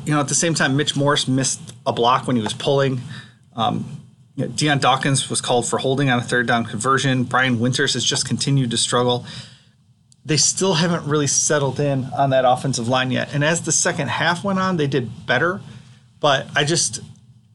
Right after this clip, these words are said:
I still don't know what they're trying to do with Brian Winters. And even if Ike Bucker isn't better than Winters, at this point, he offers at least some growth opportunity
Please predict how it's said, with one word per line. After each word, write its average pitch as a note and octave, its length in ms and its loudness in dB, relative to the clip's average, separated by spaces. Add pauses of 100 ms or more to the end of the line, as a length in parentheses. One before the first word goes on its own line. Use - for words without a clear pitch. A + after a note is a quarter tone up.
(160)
I C#3 40 -6
still E3+ 260 0
don't D3 200 0
know B2+ 520 0
what C3 180 -2
they're C3 160 2
trying B2 300 0
to A#2 60 -2
do A#2 440 0 (140)
with A#2 480 -2
Brian A2+ 240 0
Winters. A#2 500 -2
And A2+ 320 -2 (340)
even F#3+ 160 2
if D#3+ 180 -4
Ike - 220 -2
Bucker C#3 320 -2
isn't C3+ 340 0
better B2 220 2
than C#3+ 160 0
Winters, D#3 500 0
at D3 100 -6
this - 140 -2
point, F3 240 -2
he C#3 140 -2
offers C#3+ 340 2
at C3+ 100 -4
least C#3+ 220 0
some B2 140 0
growth C3 400 0
opportunity A#2 760 0